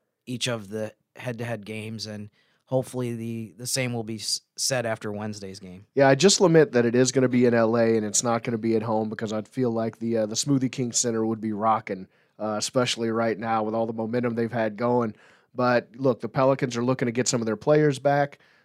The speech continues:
Speaker 2: Uh, you never know about the health of the Lakers, the depth of the Lakers, uh, obviously not, not that great.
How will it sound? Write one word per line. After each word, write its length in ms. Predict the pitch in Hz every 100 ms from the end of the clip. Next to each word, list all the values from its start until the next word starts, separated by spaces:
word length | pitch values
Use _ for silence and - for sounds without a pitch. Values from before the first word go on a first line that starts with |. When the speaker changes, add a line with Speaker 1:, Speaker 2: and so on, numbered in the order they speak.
| _
Speaker 2:
Uh, 180 | 98 98
you 180 | 104 117
never 240 | 156 139
know 160 | 127 117
about 240 | 107 110
the 80 | 104
health 240 | 120 113
of 80 | 110
the 80 | 101
Lakers, 640 | 104 127 127 123 120 - -
the 80 |
depth 300 | 85 113 113
of 60 | 113
the 60 | 110
Lakers, 640 | 117 107 123 113 - 101
uh, 220 | 120 117
obviously 540 | - 117 117 117 113 113
not, 300 | 113 113 -
not 220 | 117 110 _
that 220 | 120 104
great. 360 | - 147 170